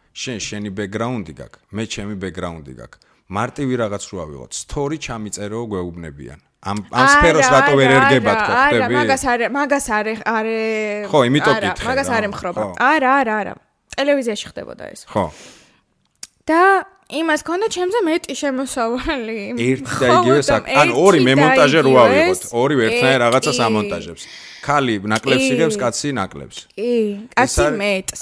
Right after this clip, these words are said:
Speaker 1: ო, ბოდიში, ხო, პირიქით, კაცი მეტს.
Speaker 2: ხო, და ეგ არის უსამართლობა.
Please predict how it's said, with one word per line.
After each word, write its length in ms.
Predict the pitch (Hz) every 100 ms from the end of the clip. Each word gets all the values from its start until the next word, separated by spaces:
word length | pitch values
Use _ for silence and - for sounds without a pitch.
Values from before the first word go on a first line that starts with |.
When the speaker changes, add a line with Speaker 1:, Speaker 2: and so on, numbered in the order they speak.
| -
Speaker 1:
ო, 120 | - 123
ბოდიში, 440 | 131 127 104 95
ხო, 120 | 107
პირიქით, 400 | 95 117 90 -
კაცი 300 | - 110 - 127
მეტს. 260 | 87 - -
Speaker 2:
ხო, 260 | - 262 285 262 233 214
და 160 | 214 240
ეგ 160 | 262 269
არის 300 | 320 349 -
უსამართლობა. 1800 | - 254 330 359 - - 247 277 294 233 220 254 - - 226 254 226 226